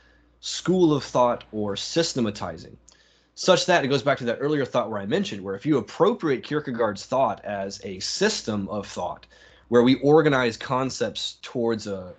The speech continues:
you know, a consistent framework or worldview, uh, it ends in the comical. It's, it's something to be laughed at. And so my answer, long story short, is yes and no.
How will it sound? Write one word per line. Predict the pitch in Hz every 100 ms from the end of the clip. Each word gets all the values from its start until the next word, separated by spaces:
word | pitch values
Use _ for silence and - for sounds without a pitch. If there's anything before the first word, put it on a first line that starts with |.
| _
you | 113
know, | 92
a | -
consistent | 90 - - 151 - 127 120 113
framework | - - 120 120 113 110 104
or | 101 92
worldview, | 95 113 113 104 104 104 - - - _
uh, | 101 104
it | 117
ends | 175 202
in | 160
the | 131
comical. | - 170 151 - 69 - -
It's, | 95 - 120
it's | 110
something | - 165 147 135
to | 113
be | 110
laughed | 104 113 - 85
at. | 92 - _ _ _ _ _ _ -
And | 127
so | 120 147 127 123 117 107 _ _ _ _ _ _ _ 120
my | 139 202
answer, | 220 202 180 156 -
long | 135 143
story | 139 123
short, | 139 123 123
is | 110 104
yes | 120 175 -
and | 135
no. | 113 98 104